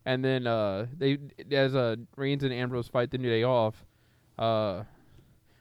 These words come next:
Reigns takes, uh, Kofi and the New Day out to the floor. Uh, Brock jumps in the ring and F fives, uh, Ambrose.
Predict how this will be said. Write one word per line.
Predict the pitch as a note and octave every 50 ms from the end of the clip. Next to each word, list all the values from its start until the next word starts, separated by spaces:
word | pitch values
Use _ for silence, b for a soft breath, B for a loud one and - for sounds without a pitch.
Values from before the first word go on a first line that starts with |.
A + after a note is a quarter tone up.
| b b -
Reigns | B2 C3 C3+ C#3 C#3 C3+ -
takes, | - C3+ B2+ B2+ B2 -
uh, | C3 A#2 A2+ A2 G#2+
Kofi | - - C3 B2+ B2 - - B2 A#2+ A#2
and | A2+ A2+
the | A#2
New | A#2 A#2+ A#2+
Day | B2 A2 G#2
out | G#2 A2+ A2+
to | - -
the | B2+ G#2+
floor. | - D3 C#3 C3 B2 A2+ A2+ - b b b b b b
Uh, | A#2+ A#2+
Brock | C3+ B2+ B2+ B2 B2
jumps | - C3+ B2+ - -
in | A#2+
the |
ring | A#2 A#2 A#2
and | A2+
F | A2+ A2
fives, | - - A#2 G#2+ G#2 G2+ G2+ A2+ A#2
uh, | G2+ F#2
Ambrose. | F2+ F#2 G2+ G#2 G2+ F#2+ E2 - - - -